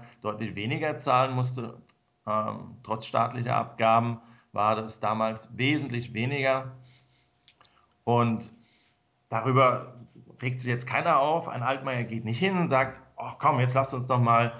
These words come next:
eine Ölpreis- oder Dieselpreis- oder Benzinpreisbremse einführen. Wir müssen den Saudis endlich mal das Handwerk legen.“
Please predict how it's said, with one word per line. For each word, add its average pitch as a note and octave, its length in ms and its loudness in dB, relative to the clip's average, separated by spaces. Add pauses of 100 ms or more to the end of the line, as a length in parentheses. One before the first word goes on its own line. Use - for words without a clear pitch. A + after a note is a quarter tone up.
(260)
eine A2+ 120 -4
Ölpreis- A#2+ 800 2
oder A2 340 -6 (220)
Dieselpreis- A#2+ 800 4
oder G#2+ 140 -2
Benzinpreisbremse A2+ 1300 -2
einführen. B2+ 540 2 (260)
Wir G#2 100 -4
müssen C3 360 4
den A#2 140 2
Saudis C3 440 4
endlich D3 460 0
mal B2+ 360 4
das B2 160 -4
Handwerk B2 400 -2
legen.“ G#2+ 380 -8